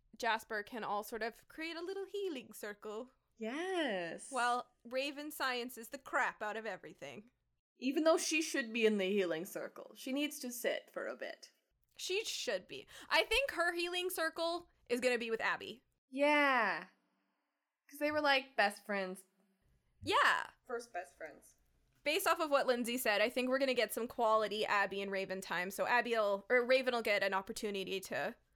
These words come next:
Speaker 1: work it out.
Speaker 2: Yeah. And then our very last point is just that little clip that we saw from Egypt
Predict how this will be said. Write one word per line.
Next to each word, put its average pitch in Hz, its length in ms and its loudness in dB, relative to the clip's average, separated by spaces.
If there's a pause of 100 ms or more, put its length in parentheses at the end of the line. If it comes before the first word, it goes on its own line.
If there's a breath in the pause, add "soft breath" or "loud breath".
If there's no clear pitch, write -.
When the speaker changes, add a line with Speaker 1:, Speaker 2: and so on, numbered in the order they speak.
(220)
Speaker 1:
work 208 260 -2
it - 60 -6
out. 113 260 -4 (460)
Speaker 2:
Yeah. 277 240 -2 (160)
And 254 140 0
then 247 180 2
our 233 460 6
very 262 300 2
last 254 600 4
point 262 540 0
is 226 540 0
just 226 180 -6
that 226 200 6
little 240 240 4
clip 226 340 -4
that 202 140 0
we 202 120 -4
saw 185 580 4 (200)
from 185 600 -4 (220)
Egypt - 760 -6